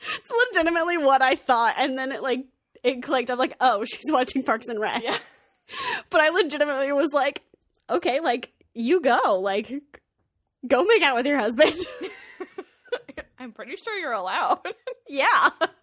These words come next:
Speaker 1: Like, good for you. <laughs> I wish I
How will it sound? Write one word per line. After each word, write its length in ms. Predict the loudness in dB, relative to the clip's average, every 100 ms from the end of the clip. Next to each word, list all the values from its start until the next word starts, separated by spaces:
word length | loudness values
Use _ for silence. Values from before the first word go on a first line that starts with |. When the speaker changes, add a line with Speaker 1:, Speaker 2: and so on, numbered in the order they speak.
| -12 -12 _ _ _ _ -12 -6 -6 0
Speaker 1:
Like, 140 | 0 2
good 200 | 2 2
for 120 | 4
you. 220 | 4 4 4 4 2 -10
<laughs> 120 | -2
I 40 | 2
wish 180 | 2 2
I 120 | 2